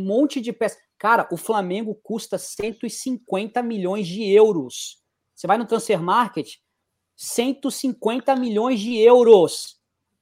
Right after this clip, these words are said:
E você não consegue ganhar do Cuiabá. Então você tem problema. É, é, é, essa é uma coisa. Então, é, de novo, não é o Flamengo. O problema do Flamengo é que o Flamengo bota o treinador no holofote porque ele não tem mais do que chorar.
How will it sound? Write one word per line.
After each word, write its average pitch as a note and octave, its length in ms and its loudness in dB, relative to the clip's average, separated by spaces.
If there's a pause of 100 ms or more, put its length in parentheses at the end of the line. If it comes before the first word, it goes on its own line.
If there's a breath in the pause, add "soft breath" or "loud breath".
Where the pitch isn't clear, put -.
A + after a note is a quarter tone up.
(260)
E G3 80 -8
você A3+ 280 0
não A#3+ 180 -2
consegue A#3+ 460 -4
ganhar A3+ 260 -2
do A3 100 -2
Cuiabá. G3 800 0 (320)
Então F#3+ 180 -4
você G#3+ 180 -6
tem G#3 160 -10
problema. G3+ 560 -4 (640)
É, F#3+ 280 0
é, F3 480 -2 (480)
é, E3 200 -8
essa F3 220 -4
é A3+ 40 -4
uma C4 120 0
coisa. D#3 320 0
Então, G#3 380 -4
é, F3 320 -4 (840)
de E3 160 -10
novo, F#3+ 260 2
não F#3 180 -2
é A3+ 60 4
o C4+ 60 6
Flamengo. A3+ 460 -6
O F#3+ 40 -6
problema A3+ 360 0
do G#3+ 80 -16
Flamengo A3 300 -4
é - 20 0
que G3 80 -12
o - 20 -12
Flamengo A3 380 -8
bota G#3 460 0
o F#3 40 -2
treinador F#3 380 -8
no F3 80 -8
holofote E3+ 640 -2 (460 soft breath)
porque B3+ 260 0
ele A#3+ 80 -6
não C4+ 100 -6
tem D4+ 180 -4
mais C#4 220 -2
do A3+ 100 -10
que G#3+ 140 -12
chorar. E3+ 560 -2